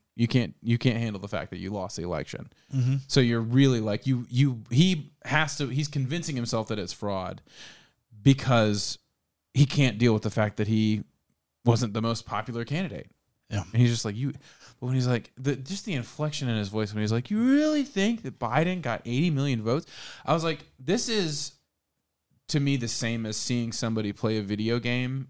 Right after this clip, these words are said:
Speaker 1: and losing and talking about how the game cheated."
Speaker 2: Mm-hmm.
Speaker 1: I was just like, "Ah, very sad."
Speaker 2: Yeah.
Speaker 1: Very, like, classic Johns, but very sad. Like,
Speaker 2: Yeah.
Speaker 1: you, you hate to see it.
Speaker 2: <laughs>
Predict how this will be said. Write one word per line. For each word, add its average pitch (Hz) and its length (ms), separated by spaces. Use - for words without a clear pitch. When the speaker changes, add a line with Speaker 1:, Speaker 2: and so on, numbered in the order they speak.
Speaker 1:
and 104 260
losing 123 520
and 104 340
talking 113 300
about 101 180
how 110 80
the 104 100
game 104 340
cheated." 147 500
Speaker 2:
Mm-hmm. 107 280
Speaker 1:
I 107 100
was 107 80
just 104 160
like, 107 260
"Ah, 107 300
very 92 200
sad." 78 340
Speaker 2:
Yeah. 120 180
Speaker 1:
Very, 113 320
like, 101 220
classic 104 400
Johns, 98 320
but 92 160
very 95 240
sad. - 360
Like, 110 140
Speaker 2:
Yeah. 117 240
Speaker 1:
you, 120 60
you 120 40
hate 135 200
to - 40
see 87 200
it. - 140
Speaker 2:
<laughs> 131 100